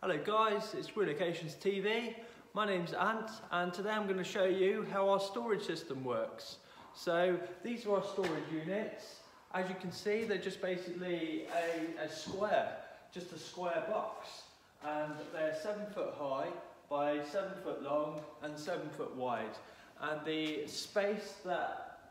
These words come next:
the capacity of them is three hundred cubic foot.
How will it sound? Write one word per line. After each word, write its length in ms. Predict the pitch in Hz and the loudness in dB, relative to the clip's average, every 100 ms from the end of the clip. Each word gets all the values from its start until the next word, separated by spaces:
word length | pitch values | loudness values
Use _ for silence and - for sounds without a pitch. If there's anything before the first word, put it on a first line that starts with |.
| - | -8
the 60 | |
capacity 600 | 175 - 202 208 - - 139 | -8 -4 0 0 0 -2 -2
of 160 | 117 | 0
them 240 | 123 120 131 131 | 0 0 -2 -4
is 460 | 139 135 123 - - - - | -4 -4 -6 -10 -16 -20 -14
three 260 | 175 175 | -4 -4
hundred 400 | 156 165 131 123 | -2 -4 -4 -8
cubic 320 | - 127 117 | -6 -6 -6
foot. 400 | - 120 101 - | -8 -6 -6 -8